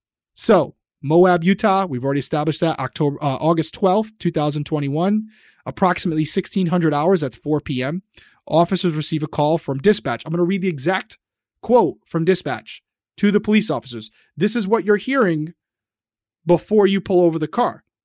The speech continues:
Very important, right? Nine one one call, by the way. Not a normal call. This is in through nine one one. So clearly somebody felt like it was an urgent matter. R P states, so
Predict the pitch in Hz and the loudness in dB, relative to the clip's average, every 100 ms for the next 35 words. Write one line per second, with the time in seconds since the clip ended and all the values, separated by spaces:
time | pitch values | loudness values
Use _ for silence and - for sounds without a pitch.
0 | 131 135 143 143 151 233 175 120 127 180 | -8 -4 -2 -2 2 2 2 -2 -4 -6
1 | - _ _ _ _ - 151 185 208 233 | -8 _ _ _ _ -6 0 2 4 6
2 | 233 240 180 131 117 110 110 - - _ | 4 4 2 -2 -2 -8 -10 -14 -18 _
3 | 147 147 180 190 190 190 - 165 160 147 | -2 2 4 6 6 4 4 2 2 -2
4 | 147 160 160 165 156 156 160 160 185 139 | -2 -2 -2 -2 -2 0 0 2 2 0
5 | 131 123 196 196 190 - 190 175 - 180 | -4 -4 0 2 2 0 -2 -2 0 0
6 | 135 156 147 - _ _ _ 147 151 147 | 0 -2 -4 -8 _ _ _ 0 2 2
7 | 147 147 147 156 151 110 98 _ _ _ | 0 -2 0 0 0 -2 -10 _ _ _
8 | _ _ _ _ _ - 175 196 - 254 | _ _ _ _ _ -2 2 2 2 0
9 | 190 - - 180 - - - - 160 | 2 -2 4 4 4 0 -10 -4 -4